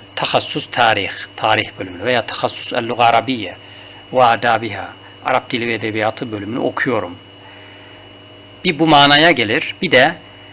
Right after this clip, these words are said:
nedrus ders çalışıyorum, ders yapıyorum, ders işliyoruz. Bu manaya gelir. İlahiyat dersinde ders olarak yaptık, yapıyoruz.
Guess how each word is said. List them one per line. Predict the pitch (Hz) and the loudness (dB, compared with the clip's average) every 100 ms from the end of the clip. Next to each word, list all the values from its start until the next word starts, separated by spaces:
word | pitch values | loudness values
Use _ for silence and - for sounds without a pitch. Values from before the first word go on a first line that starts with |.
| - - - - - | -20 -20 -20 -20 -6
nedrus | 123 165 160 147 190 - - - - - - - - - - - - - | 0 2 2 -2 -4 -8 -16 -20 -20 -20 -20 -20 -20 -20 -20 -20 -20 2
ders | 160 175 - | 4 4 2
çalışıyorum, | 113 95 - 101 90 85 - - - - - - 127 | 0 -2 -4 -6 -12 -14 -20 -20 -20 -20 -20 -20 0
ders | 147 170 - | 2 2 0
yapıyorum, | 104 - 92 95 92 - - - - - - - - 156 | -4 -8 -10 -12 -16 -20 -20 -20 -20 -20 -20 -20 -4 0
ders | 170 - | 2 2
işliyoruz. | 135 - 113 101 98 104 - - - - | 0 -2 -2 -10 -12 -14 -16 -18 -20 -4
Bu | 147 | 0
manaya | 110 98 92 90 | 0 -2 -6 -10
gelir. | 101 - - - - - - - - - - - - - - - - - - - - - - | -14 -2 0 0 -12 -20 -20 -20 -20 -20 -20 -20 -20 -20 -20 -20 -20 -20 -20 -20 -20 -20 -8
İlahiyat | - 156 156 - - | 2 4 4 2 0
dersinde | 131 120 - - 110 147 170 - - - - - | 0 2 0 -4 -2 0 0 -2 -12 -20 -10 -2
ders | 135 - | 0 0
olarak | 104 117 139 - | 0 0 0 0
yaptık, | 104 - 123 | -2 -4 -4
yapıyoruz. | 120 - 123 98 87 - | -2 -2 -4 -6 -8 -10